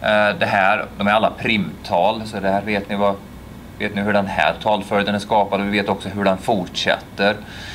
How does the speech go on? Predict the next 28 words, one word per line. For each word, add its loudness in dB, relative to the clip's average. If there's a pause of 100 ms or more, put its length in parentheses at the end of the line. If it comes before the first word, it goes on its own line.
(240)
Eh, 6 (400)
just -4
de -2
här 2
talföljderna, 2 (840)
de -2
ser 0
vi 2
här, 4
punkt, -2
punkt, -2
punkt, 0
betyder 0
att 2
de -2
fortsätter. 2 (500)
Eh, 6 (340)
behöver 2
de 2
inte 2
göra. 4 (460)
Vi -8
kan 0
mycket 0
väl 6
ta 2
en 2
talföljd, 2